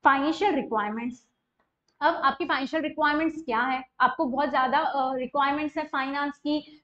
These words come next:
आपको अच्छा growth करना है, एक्सपेंशन करना है, ज्यादा capital की जरूरत है, उसके according आपको debentures या equity shares issue करने पड़ेंगे, और नहीं तो आप छोटे मोटे requirements fulfill कर सकते हो by the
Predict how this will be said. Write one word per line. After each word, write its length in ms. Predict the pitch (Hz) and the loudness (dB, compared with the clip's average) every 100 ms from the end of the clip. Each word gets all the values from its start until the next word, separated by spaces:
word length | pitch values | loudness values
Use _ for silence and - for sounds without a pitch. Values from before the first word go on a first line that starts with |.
| - | -8
आपको 360 | 247 - 285 | -8 -4 2
अच्छा 320 | 294 262 294 277 | 2 2 0 -2
growth 360 | 208 254 302 | 2 2 2
करना 220 | 320 302 294 | 0 0 0
है, 60 | |
एक्सपेंशन 560 | 262 - 262 269 330 311 | -2 -4 -4 -2 -4 -4
करना 240 | 302 285 | -2 -2
है, 100 | 285 269 | -2 0
ज्यादा 260 | 233 240 311 - _ _ | 0 0 -4 -8 _ _
capital 400 | 262 240 269 294 | 0 0 0 0
की 100 | 294 | 0
जरूरत 300 | 262 269 277 | 0 0 0
है, 60 | 311 | -2
उसके 200 | - 330 | -2 -2
according 340 | 262 247 240 | 0 0 0
आपको 200 | 240 254 | -2 -2
debentures 580 | 247 247 269 269 285 285 | -2 -2 -2 0 -2 -2
या 120 | 254 | -4
equity 280 | 226 285 302 | -4 -4 -6
shares 260 | 320 339 339 | -2 -4 -2
issue 220 | 320 302 | -4 -4
करने 300 | 285 254 247 | -2 -2 -2
पड़ेंगे, 320 | 240 233 226 - _ _ | -4 -6 -8 -18 _ _
और 80 | 226 | -4
नहीं 220 | 240 294 | -2 -2
तो 80 | 220 | -2
आप 120 | 202 | -6
छोटे 220 | 226 196 | -8 -10
मोटे 240 | 214 208 247 | -10 -6 -6
requirements 520 | 233 226 220 240 262 | -2 -2 -2 -4 -6
fulfill 320 | - 226 254 254 | -6 -4 -4 -2
कर 160 | 277 | -2
सकते 280 | 311 339 - | -2 -4 -2
हो 60 | 294 | -2
by 140 | 226 208 | -2 -2
the 160 | 285 | 0